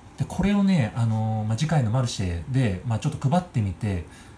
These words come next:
お客さんがどう反応するか、あの、特にあの、健康とか、そういったあの、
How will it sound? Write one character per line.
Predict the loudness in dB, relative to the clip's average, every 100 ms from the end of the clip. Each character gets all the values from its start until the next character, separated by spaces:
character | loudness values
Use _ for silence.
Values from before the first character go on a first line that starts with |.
| -20 -20 -20 -6
お | -2
客 | 0
さ | 2
ん | 2
が |
ど | 2 2 0 -2 -6
う | -8
反 | 0 2 2
応 | 0
す | -2
る | -4
か、 | -4 -4 -4 -10 -12
あ | -6 -4
の、 | -4 -4 -4
特 | 0 2
に | 2
あ | -2
の、 | -4 0
健 | 2 2 0
康 | -4 -2
と | -4
か、 | -2 -2 -4
そ | -6 -4
う |
い | -4
っ |
た | -2 0
あ |
の、 | 0 -2